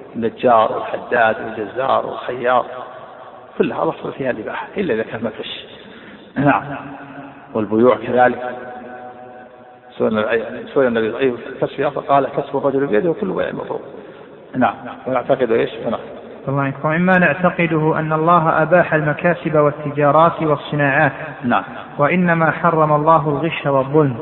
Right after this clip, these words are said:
Speaker 2: وأن من قال بتحريم المكاسب فهو ضال مضل مبتدع، إذ ليس الفساد والظلم والغش من التجارات والصناعات في شيء،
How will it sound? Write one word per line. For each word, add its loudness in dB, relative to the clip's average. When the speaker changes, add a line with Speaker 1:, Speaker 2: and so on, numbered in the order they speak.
Speaker 2:
وأن 4
من 2
قال 6
بتحريم 0
المكاسب 2
فهو 6
ضال 6
مضل 2
مبتدع، 0
إذ 2
ليس 4
الفساد 4
والظلم 4
والغش 2
من -2
التجارات 4
والصناعات 2
في -4
شيء، 0